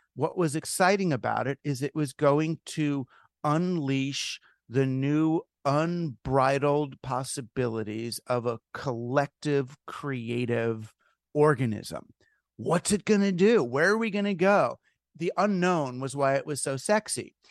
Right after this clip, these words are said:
And once the investors came, they don't like the unknown. They don't like the unpredictable. They're betting on the future.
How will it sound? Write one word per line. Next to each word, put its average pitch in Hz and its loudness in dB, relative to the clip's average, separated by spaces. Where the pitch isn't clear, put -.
And 175 2
once 233 2
the 339 2
investors 190 -2
came, 233 0
they 233 2
don't 381 0
like 247 0
the 240 -4
unknown. 156 0
They 170 2
don't 262 0
like 220 -2
the 208 -6
unpredictable. 127 -2
They're 185 4
betting 185 2
on 160 0
the 160 -2
future. 190 -2